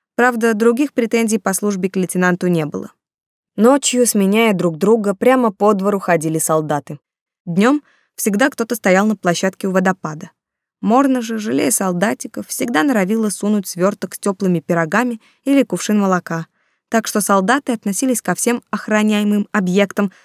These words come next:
ласково и добродушно. Если бы не снобизм лейтенанта, он, скорее всего, предпочёл бы питаться отдельно от них. Но, очевидно, есть с солдатами ему было ещё более неприятно.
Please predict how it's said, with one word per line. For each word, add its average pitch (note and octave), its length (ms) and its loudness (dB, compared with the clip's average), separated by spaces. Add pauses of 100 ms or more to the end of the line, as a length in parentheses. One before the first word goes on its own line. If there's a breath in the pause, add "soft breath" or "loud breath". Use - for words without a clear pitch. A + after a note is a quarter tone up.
(140 soft breath)
ласково B3 500 -2 (100)
и C4+ 80 0
добродушно. E3 640 -2 (500)
Если A#3 360 -2
бы G3 120 0
не G3+ 140 2
снобизм G3 480 2
лейтенанта, G3 600 0 (320)
он, B3 160 -4
скорее G#3 360 -2
всего, F#3+ 260 0
предпочёл F#3 480 -2
бы F#3+ 140 -2
питаться F3 480 -2
отдельно D#3 600 -4
от - 180 -8
них. D#3+ 260 -4 (540)
Но, A3+ 140 4
очевидно, C4 640 4 (200)
есть G3 420 -2
с - 100 -6
солдатами F3 840 -2
ему E3 280 0
было A3 180 -2
ещё A#3 440 0
более D#3+ 380 2
неприятно. F3 680 -4